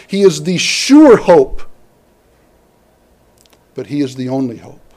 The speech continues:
Jesus himself said, "No man cometh unto the Father but by me." If you will go to heaven, you must come through Jesus Christ.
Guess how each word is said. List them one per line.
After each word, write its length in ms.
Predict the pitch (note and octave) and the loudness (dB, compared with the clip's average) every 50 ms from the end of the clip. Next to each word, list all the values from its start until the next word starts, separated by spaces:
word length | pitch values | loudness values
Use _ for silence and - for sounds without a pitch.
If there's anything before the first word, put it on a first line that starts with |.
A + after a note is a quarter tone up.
| _ _ _ _ _ _ _ _ _ _ _ _ _ _ _ _ _ _ _ _ _ _ _ _ _ _ _ _ _ _ _ _ _ _ _ | _ _ _ _ _ _ _ _ _ _ _ _ _ _ _ _ _ _ _ _ _ _ _ _ _ _ _ _ _ _ _ _ _ _ _
Jesus 340 | _ - A2+ A2 A#2+ B2+ - | _ -18 -16 -12 -12 -12 -10
himself 380 | D#3 C#3 - - C3+ B2+ B2+ B2+ | -10 -12 -10 -6 -6 -6 -6 -6
said, 220 | - - C3 A2 | -8 -10 -10 -10
"No 300 | A2+ A#2 A#2+ B2+ C3 C3+ | -10 -10 -8 -6 -4 -4
man 360 | C3+ C#3 C3+ C3 C3+ C3 B2 | -4 -4 -4 -4 -6 -8 -10
cometh 320 | A#2+ - C3 B2+ B2 A#2+ B2+ | -10 -10 -8 -8 -8 -8 -10
unto 140 | A#2+ A2+ A2+ | -14 -14 -14
the 120 | A2+ A#2+ | -14 -16
Father 380 | - - A2+ A2 A2 A2 A2+ A2 | -14 -12 -12 -12 -12 -14 -14 -16
but 400 | G#2+ G#2 G#2+ A#2 A2 A2 _ _ | -16 -14 -14 -14 -14 -14 _ _
by 160 | - G2+ G#2 | -20 -20 -20
me." 460 | G#2 G2 G2 A#2 - - _ _ _ _ _ _ _ _ _ _ _ _ _ _ _ _ _ _ _ _ _ _ _ _ _ | -20 -20 -20 -20 -20 -20 _ _ _ _ _ _ _ _ _ _ _ _ _ _ _ _ _ _ _ _ _ _ _ _ _
If 240 | C3+ C3+ B2+ - | -8 -8 -8 -10
you 240 | C3 C3 C3+ C#3+ D3+ | -14 -12 -8 -8 -8
will 280 | D3 C#3 C#3+ D3 D3 C#3 | -6 -2 0 0 0 0
go 200 | C3 C#3 C#3 C3+ | 0 -2 -4 -4
to 200 | C3 - C#3+ C3+ | -4 -8 -12 -12
heaven, 440 | A2 B2+ C3 A#2+ A2 A2 G#2 - _ _ _ _ _ _ _ _ _ _ _ _ _ _ _ _ _ | -8 -8 -8 -8 -8 -14 -20 -20 _ _ _ _ _ _ _ _ _ _ _ _ _ _ _ _ _
you 200 | D3+ B2+ C3 B2+ | -12 -10 -8 -8
must 600 | B2+ B2 B2 B2+ C3 C3+ B2+ A2 - - _ _ _ _ _ _ _ _ _ _ _ _ _ | -6 -8 -8 -6 -4 -4 -4 -4 -6 -10 _ _ _ _ _ _ _ _ _ _ _ _ _
come 320 | - - C3 A#2 A2+ A2 | -10 -8 -8 -8 -8 -12
through 360 | G#2+ _ - B2 A#2 A2+ A2 | -18 _ -16 -14 -12 -12 -12
Jesus 400 | G2+ G#2 G#2+ A2 G#2+ G#2 A2+ - | -14 -14 -14 -14 -14 -16 -18 -20
Christ. 480 | - - B2 C#3 _ _ _ _ _ _ | -20 -20 -20 -20 _ _ _ _ _ _